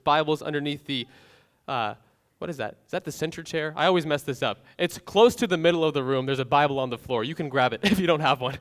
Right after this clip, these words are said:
<laughs> I need to get that down. But we're gonna be reading Mark chapter fourteen, beginning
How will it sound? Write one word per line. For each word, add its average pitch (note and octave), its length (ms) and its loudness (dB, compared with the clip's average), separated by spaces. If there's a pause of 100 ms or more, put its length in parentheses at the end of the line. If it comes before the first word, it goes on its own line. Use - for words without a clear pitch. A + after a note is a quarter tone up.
<laughs> - 720 -8
I E3 80 2
need E3+ 80 2
to C#3+ 80 -6
get C#3+ 140 -6
that B2+ 180 -2
down. A#2+ 260 0
But D#3 140 0
we're F#3 100 2
gonna A3 140 0
be G3+ 100 0
reading F3 480 0
Mark F3 460 6
chapter F3+ 340 4
fourteen, E3 540 -2
beginning D3+ 540 -2